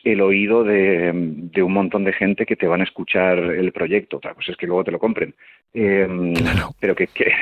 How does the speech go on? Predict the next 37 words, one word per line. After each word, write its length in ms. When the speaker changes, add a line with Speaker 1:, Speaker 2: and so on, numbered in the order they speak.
Speaker 1:
que, 340
que 80
desde 200
luego 180
le 80
van 140
a 60
prestar 280
atención, 500
¿no? 200
Em, 1120
o 100
sea, 200
es... 80
es, 220
em, 640
estas 340
cosas 260
que 100
se 120
cuentan 320
en 120
Hollywood, 340
¿no? 160
De, 100
bueno, 260
pues 180
el 120
proyecto 380
se 120
abrió 260
en 60
cuanto 260
fulanito 380
entró 200
dentro. 280
Bueno, 220